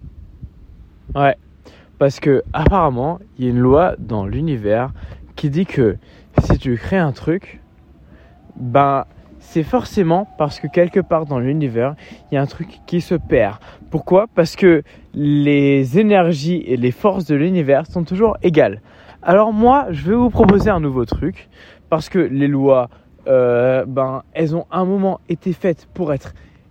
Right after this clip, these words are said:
explosées. Alors venez, on dit que quand on crée un truc dans l'univers, ça ne coûte rien, ça détruit rien, et juste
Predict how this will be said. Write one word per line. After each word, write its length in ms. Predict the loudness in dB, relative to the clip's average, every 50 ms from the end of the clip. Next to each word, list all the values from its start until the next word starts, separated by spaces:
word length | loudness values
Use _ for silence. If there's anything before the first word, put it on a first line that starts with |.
| _ -20 -18 -2 -2
explosées. 800 | 0 0 0 -6 -8 -6 -2 2 2 2 2 2 0 -2 -2 -2 -12 -20 -20 _ -20 -20 _ _ _ -20 -20 _ _ _ -20 -20 _ -8 -6
Alors 260 | -2 0 0 0 0
venez, 380 | -4 -2 -2 -2 -2 -2 -4 -6 -6
on 100 | -8 -6
dit 160 | -6 -6 -6
que 200 | -2 -2 -2 -2 -4 -8 -20 -20 -10 -6
quand 240 | -4 -4 -4 -2 -4
on 80 | -4
crée 400 | -4 -4 -2 0 2 2 2 0 -2 -4
un 120 | -4 -4
truc 240 | -4 -2 -4 -2 0
dans 120 | 2 2 2
l'univers, 460 | 2 0 -2 0 0 0 0 0 -2
ça 100 | -6 -6
ne 60 | -6
coûte 240 | -4 -4 -6 -8 -8
rien, 400 | -10 -10 -4 0 0 0 0 -4 -10 -16 -20 -20 -20 _
ça 200 | -14 -6 -6 -2
détruit 380 | 0 0 -2 -2 0 0 0 0
rien, 320 | 2 2 2 2 0 -2 -8 -12 -20 _ -2
et 100 | 0 0
juste 400 | 2 2 0 0 0 -2 -10